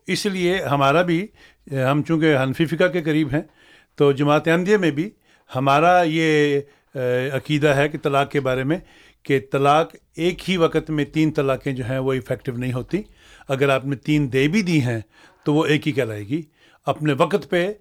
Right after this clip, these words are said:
دوسری طلاق آپ کو دینی ہوگی، اور اس کی حکمت میں نے بتا دی تھی کہ بعض اوقات انسان کسی وجہ سے جھنجھلایا ہوا ہوتا ہے اور طلاق دے دیتا ہے، اور پھر اس کو مہینے کے بعد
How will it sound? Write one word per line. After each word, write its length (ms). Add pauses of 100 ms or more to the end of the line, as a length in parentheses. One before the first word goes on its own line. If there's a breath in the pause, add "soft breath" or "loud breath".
(320)
دوسری 400
طلاق 340
آپ 160
کو 80
دینی 300
ہوگی، 320 (320 loud breath)
اور 140
اس 100
کی 160
حکمت 240
میں 120
نے 60
بتا 280
دی 140
تھی 180 (380 soft breath)
کہ 360 (720)
بعض 220
اوقات 340
انسان 760 (440 soft breath)
کسی 200
وجہ 200
سے 100
جھنجھلایا 520
ہوا 140
ہوتا 200
ہے 40
اور 100
طلاق 320
دے 100
دیتا 280
ہے، 40 (380 loud breath)
اور 120
پھر 160
اس 100
کو 100
مہینے 320
کے 80
بعد 200